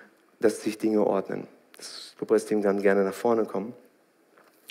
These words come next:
Der Heilige Geist hilft uns, unsere Beziehung zu ordnen. Gott will sie ordnen. Unsere Beziehung zu ihm,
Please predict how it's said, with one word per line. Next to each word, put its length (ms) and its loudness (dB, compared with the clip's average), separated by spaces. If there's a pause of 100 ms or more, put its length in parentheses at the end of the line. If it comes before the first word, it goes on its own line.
(800)
Der 120 6
Heilige 280 4
Geist 380 4
hilft 280 4
uns, 140 2
unsere 260 2
Beziehung 720 2 (1600)
zu 220 4
ordnen. 460 4 (400)
Gott 380 4 (300)
will 180 6
sie 120 4
ordnen. 320 6
Unsere 220 0
Beziehung 440 0
zu 140 -2
ihm, 420 2